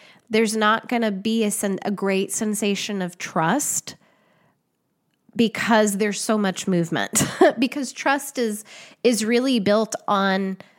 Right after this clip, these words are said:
on a solidness. So we gotta go deeper. When we're, when we're talking about self-trust within highly transformational times, high speed times, high stakes times,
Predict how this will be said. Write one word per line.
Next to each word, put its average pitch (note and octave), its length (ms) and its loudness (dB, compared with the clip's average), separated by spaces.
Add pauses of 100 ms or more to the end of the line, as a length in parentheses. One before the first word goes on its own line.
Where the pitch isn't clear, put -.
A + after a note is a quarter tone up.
(240)
on G3+ 160 0
a F#3 60 -2
solidness. C4+ 1040 2
So G#3+ 300 0
we G#3 160 -2
gotta A3 240 2
go G3+ 180 2
deeper. F3 560 -4 (160)
When G#3 180 4
we're, F#3+ 160 2
when G3 220 0
we're F#3 80 2
talking A#3+ 400 0
about F#3+ 380 2
self-trust - 840 0
within G3 800 0 (500)
highly A3+ 500 2
transformational F#3+ 1040 -2
times, F3 460 0
high F#3 220 2
speed G#3 420 -2
times, F3 440 -4
high E3 200 -2
stakes C#4 480 -4
times, E3 640 -6